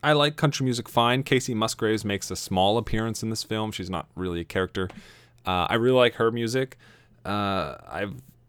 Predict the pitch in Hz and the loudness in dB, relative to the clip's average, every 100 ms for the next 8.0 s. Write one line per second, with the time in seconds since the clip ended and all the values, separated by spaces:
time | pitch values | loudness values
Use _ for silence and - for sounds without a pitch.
0 | _ _ _ - 107 123 151 160 151 180 | _ _ _ -14 -10 -6 -4 -2 0 4
1 | 190 156 131 127 131 117 110 120 117 113 | 4 6 4 4 4 0 -4 -2 0 0
2 | 113 - 110 107 - 107 104 95 - - | -2 -2 -2 -2 -2 -2 -2 -8 -8 -8
3 | - 101 - 104 101 101 - 139 - 131 | -2 -2 -2 -6 -6 -4 -2 -2 0 0
4 | 120 104 95 101 147 - - 80 60 52 | -2 -4 -6 -10 -18 -20 -12 -8 -8 -8
5 | 69 104 104 92 - 101 95 - 92 87 | -4 -2 -2 -2 0 0 0 -2 -2 0
6 | 90 - 87 - 90 95 90 90 - - | -2 -6 -8 -6 -4 -2 -2 -6 -10 -20
7 | - _ _ _ - 101 98 95 95 92 | -20 _ _ _ -4 -2 0 -2 -2 -6